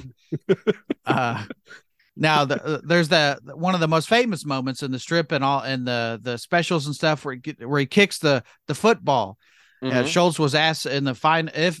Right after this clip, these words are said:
Speaker 2: in the, the final Peanut strip, Charlie Brown would finally get to kick the football after so many decades.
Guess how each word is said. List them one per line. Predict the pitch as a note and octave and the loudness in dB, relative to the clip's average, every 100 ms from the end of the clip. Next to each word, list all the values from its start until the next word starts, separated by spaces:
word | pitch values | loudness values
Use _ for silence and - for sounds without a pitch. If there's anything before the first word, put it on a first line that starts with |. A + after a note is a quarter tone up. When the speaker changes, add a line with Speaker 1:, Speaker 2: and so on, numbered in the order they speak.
| - | -4
Speaker 2:
in | F3+ F3+ | -2 -2
the, | E3 | -4
the | C#3+ C#3+ | -6 -8
final | - D#3 D3 C3 | -2 0 0 -2
Peanut | - C#3+ C3 B2 | -4 -4 -4 -6
strip, | - C3 | -6 -6
Charlie | - D#3 D3+ C#3+ | 2 2 4 2
Brown | C3+ C#3 C3+ | 2 2 0
would | B2 | -6
finally | - D#3 D#3+ D#3+ | 0 2 2 -2
get | D3 D3+ C#3+ | -2 -4 -4
to | B2+ | -12
kick | - D#3 - | -2 -2 -2
the | C3 | -12
football | - C#3+ _ C3 C3 | -6 -6 _ 0 2
after | B2+ C3 B2 | 0 -2 -8
so | - D#3 | -2 0
many | D3 C#3+ C#3 | 2 0 -2
decades. | A#2+ D3 - C3 A#2 A2+ - | 0 -2 0 -4 -2 -6 -12